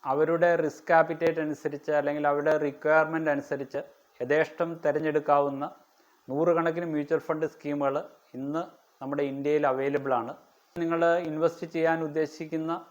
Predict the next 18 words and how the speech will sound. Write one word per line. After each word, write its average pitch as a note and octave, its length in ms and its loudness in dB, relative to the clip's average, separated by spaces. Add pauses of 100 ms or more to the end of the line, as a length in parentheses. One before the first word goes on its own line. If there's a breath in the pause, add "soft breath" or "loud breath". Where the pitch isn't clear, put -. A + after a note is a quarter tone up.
(160)
പണത്തിൻ്റെ C#3+ 500 0 (340)
അല്ലെങ്കിൽ D3+ 240 -2
നിങ്ങളുടെ D3+ 240 -2
സേവിങ്സിൻ്റെ D3 600 -2 (960)
ഒരു D3 120 2 (140)
പാർട്ട് E3 500 8
മ്യൂച്വൽ E3 280 0
ഫണ്ടുകളിൽ E3 560 0 (240)
തീർച്ചയായിട്ടും D#3+ 460 2
നിക്ഷേപങ്ങൾ D3+ 540 -2
നടത്തണം. C3+ 420 -2
മ്യൂച്വൽ F3+ 280 0
ഫണ്ട് F#3 380 2
നിക്ഷേപങ്ങൾ E3 680 0 (340)
നഷ്ടസാധ്യതയുള്ള E3 1000 2
നിക്ഷേപങ്ങളാണ്. D3 760 0 (480 soft breath)
അപ്പോൾ - 120 -10
തീർച്ചയായിട്ടും D#3+ 720 2